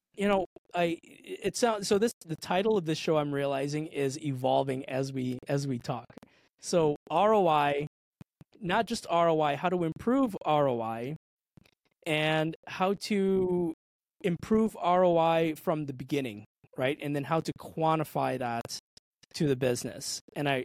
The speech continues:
I really wish that somebody would, like, take away from this, a-, and maybe there's a ciso out there that's taking pen to paper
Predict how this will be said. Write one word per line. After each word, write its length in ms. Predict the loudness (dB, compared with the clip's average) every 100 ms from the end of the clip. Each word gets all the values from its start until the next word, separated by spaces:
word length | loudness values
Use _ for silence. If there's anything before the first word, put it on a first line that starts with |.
| -4
I 40 |
really 420 | -2 0 2 2 0
wish 420 | -2 -4 -4 -4
that 160 | -6
somebody 320 | -4 -4 -2 -2
would, 180 | -4
like, 120 | -6 -8 -6
take 180 | -4 -2
away 240 | -2 -2
from 200 | -2 -2
this, 240 | -2 -2 -4
a-, 360 | -8 -10 -10
and 240 | -8 -8 -4
maybe 220 | 0 2
there's 180 | 2 0
a 60 |
ciso 440 | -2 -2 -2 0 0
out 120 | 0 0
there 280 | 0 0
that's 240 | 0 -4 -6 _ -10
taking 320 | -6 -4 -4
pen 240 | -2 -4 -4
to 60 |
paper 420 | -4 -4 0 0